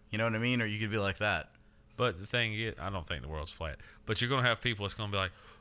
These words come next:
Speaker 2: "Well, you, if you look at something from a bird's eye view, you can't really see its three-dimensional form unless there is a correct,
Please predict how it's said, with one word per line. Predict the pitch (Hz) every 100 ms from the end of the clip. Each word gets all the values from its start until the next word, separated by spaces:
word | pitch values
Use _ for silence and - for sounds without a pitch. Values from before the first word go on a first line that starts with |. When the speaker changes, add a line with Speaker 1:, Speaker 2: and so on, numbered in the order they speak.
| -
Speaker 2:
"Well, | 196 196 190
you, | 170 165 160
if | -
you | 151
look | 135 170 233 233
at | 160
something | - 165 143 139 127
from | 135 127
a | 113
bird's | 135 160 156 131
eye | 147 147 135
view, | 135 170 151 120
you | 113 117
can't | - 190 175
really | 180 185 160
see | 190 185 175
its | 123
three-dimensional | - 151 165 139 151 143 127 123
form | - 160 131
unless | 127 135 147
there | - 156
is | 147 131
a | 127 - - - - -
correct, | 147 147 202 190 -